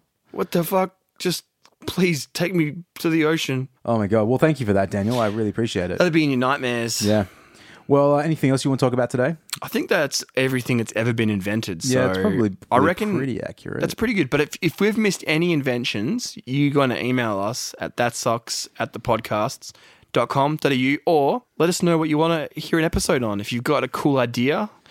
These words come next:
Speaker 1: 'cause apparently when I come, come up with ideas, they're no good.
Speaker 2: They're
Speaker 1: So
Speaker 2: not good at all.
Speaker 1: if you submit an idea, we'll have a, we'll have a riot, you know?
Speaker 2: Yeah.
Speaker 1: We'll have a, we'll have a hoot.
Speaker 2: Sounds p-, pretty bloody good to me. All right, Dan. Well, thank you very much for that. If you like, uh, what you hear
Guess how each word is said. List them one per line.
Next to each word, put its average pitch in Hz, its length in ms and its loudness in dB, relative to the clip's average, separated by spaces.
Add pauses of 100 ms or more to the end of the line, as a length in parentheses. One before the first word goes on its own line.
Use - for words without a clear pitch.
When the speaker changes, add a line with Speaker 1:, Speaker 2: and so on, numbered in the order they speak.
(160)
Speaker 1:
'cause 131 160 0
apparently 143 400 2
when 131 80 2
I 135 100 4
come, 139 320 -2 (120)
come 143 100 0
up 120 100 0
with 123 100 2
ideas, 113 480 0
they're 110 120 0
no 113 160 0
good. 110 280 0
Speaker 2:
They're 107 140 4
Speaker 1:
So 107 120 4
Speaker 2:
not 104 160 0
good 92 160 -6
at 92 80 -8
all. 92 180 -10
Speaker 1:
if 120 160 -6
you 156 80 2
submit 131 320 0
an 110 80 -2
idea, 107 460 0 (380)
we'll 135 100 2
have 165 120 2
a, 165 80 2
we'll 165 140 2
have 185 100 4
a 180 60 2
riot, 147 560 0
you 131 80 -2
know? 170 240 0 (160)
Speaker 2:
Yeah. 98 260 -4
Speaker 1:
We'll 170 60 2
have 180 80 2
a, 170 60 2
we'll 165 160 4
have - 20 0
a 135 100 0
hoot. 156 200 0 (320)
Speaker 2:
Sounds 160 300 2
p-, - 260 -12
pretty 160 200 2
bloody 135 280 2
good 127 180 2
to - 80 2
me. 120 260 6 (240)
All 156 60 6
right, 135 140 4
Dan. 131 300 2
Well, 143 320 2
thank 151 240 0
you 139 60 -2
very 131 160 4
much 143 240 2
for 117 60 -2
that. 117 180 4
If 131 100 -4
you 151 100 4
like, 147 380 0
uh, 139 160 4
what 143 140 0
you 143 100 0
hear 147 380 2